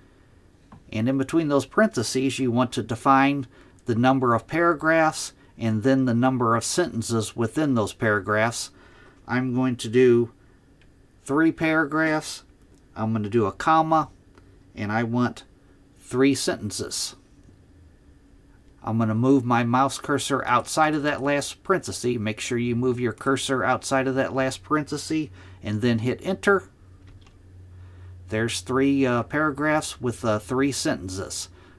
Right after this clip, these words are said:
This middle one is a really short one. I got one sentence there, one sentence here,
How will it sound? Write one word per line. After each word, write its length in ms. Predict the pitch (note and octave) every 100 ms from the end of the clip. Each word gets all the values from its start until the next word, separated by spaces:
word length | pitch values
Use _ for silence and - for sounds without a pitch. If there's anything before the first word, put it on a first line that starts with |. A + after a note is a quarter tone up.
| -
This 240 | A2 G2+ A#2
middle 340 | B2 B2+ B2+
one 280 | B2 B2 B2
is 180 | A#2+ G#2+
a 60 |
really 420 | F#2+ A#2 A2 A2 -
short 420 | - E3 B2 F#2
one. 300 | G2+ A#2 G#2+ - -
I 60 | G2+
got 220 | - -
one 260 | G2+ G#2+ A2
sentence 420 | - - G#2 F#2+
there, 320 | B2 B2 A#2
one 320 | G#2 F#2+ G2+
sentence 440 | G#2 A2 - G2 -
here, 360 | C3+ B2+ B2